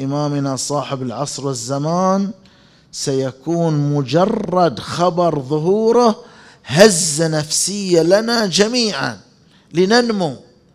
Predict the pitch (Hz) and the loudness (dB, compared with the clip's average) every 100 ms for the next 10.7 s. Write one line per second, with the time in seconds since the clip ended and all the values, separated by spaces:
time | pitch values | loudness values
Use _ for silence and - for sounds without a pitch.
0 | _ _ _ _ _ _ 131 147 143 - | _ _ _ _ _ _ -6 -4 -2 0
1 | 180 185 175 151 143 131 120 117 - 110 | 0 0 -6 -4 -2 -2 -4 -10 -8 -6
2 | - 90 - - _ _ _ _ _ - | -6 -8 -20 -20 _ _ _ _ _ -20
3 | - 131 139 135 135 135 151 127 147 139 | -10 -4 -2 -2 0 0 0 0 0 -2
4 | 123 147 147 127 98 87 - 113 87 107 | -4 -4 -4 -6 -8 -12 -10 -8 -8 -8
5 | 98 - 92 87 87 _ _ _ _ _ | -4 -4 -4 -12 -18 _ _ _ _ _
6 | _ - - - - - - 135 131 - | _ -20 -20 -20 -20 -20 -12 -6 -4 -4
7 | 139 156 156 147 135 131 123 131 147 147 | -2 0 2 2 0 -2 -4 0 2 2
8 | 139 127 110 117 120 - 127 120 139 123 | 2 0 -4 -8 -4 -4 -2 0 0 0
9 | 101 - - 131 127 156 160 151 139 - | -4 -12 -10 -6 -4 -2 -2 -2 -6 -4
10 | 143 139 120 98 - - - | -2 -2 -4 -8 -10 -10 -12